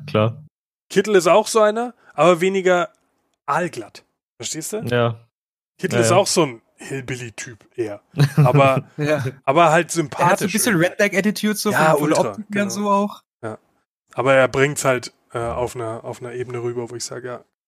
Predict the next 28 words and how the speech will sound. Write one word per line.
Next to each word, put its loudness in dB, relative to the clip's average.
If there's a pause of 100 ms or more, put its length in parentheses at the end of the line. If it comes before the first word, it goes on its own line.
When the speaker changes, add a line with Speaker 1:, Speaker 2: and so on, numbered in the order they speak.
(160)
Speaker 2:
feiern. -20 (680)
Speaker 3:
Mhm. 0 (300)
Speaker 2:
Ähm, -12 (320)
wer 4 (640)
diese 0
Woche 2
nichts 0
auf 4
einer -2
Ebene 0 (120)
rübergebracht -2
hat, -6
wo -2
ich -8
sage, -2
das -10
kann -2
ich -2
feiern. -4 (560)
Das, -6 (200)
das 0
war 4
jetzt 0
aber 4
eine 2
lange -2
Überleitung. -2
Speaker 1:
<laughs> 2